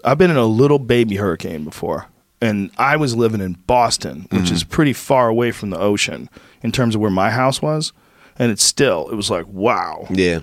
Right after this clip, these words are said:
Speaker 1: And that was a little baby one. It was nothing. By the time it got to us, it was nothing.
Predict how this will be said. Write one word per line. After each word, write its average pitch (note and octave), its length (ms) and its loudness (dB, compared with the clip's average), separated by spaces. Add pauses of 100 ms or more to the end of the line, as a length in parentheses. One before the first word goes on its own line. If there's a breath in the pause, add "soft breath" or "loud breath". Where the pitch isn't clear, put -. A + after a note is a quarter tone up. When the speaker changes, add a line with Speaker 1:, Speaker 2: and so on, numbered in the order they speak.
Speaker 1:
And C#3 100 -4
that E3 60 2
was C#3+ 120 2
a A#2+ 40 0
little A#2 260 0 (100)
baby A2+ 440 -6
one. G#2 440 -12
It - 80 -20
was A2+ 180 2
nothing. A#2+ 560 2
By A#2+ 140 2
the - 60 -6
time C#3 180 2
it A2+ 100 -4
got A#2+ 220 0
to G2 100 -4
us, B2 300 2
it - 20 -4
was G2 180 -4
nothing. F#2+ 460 -6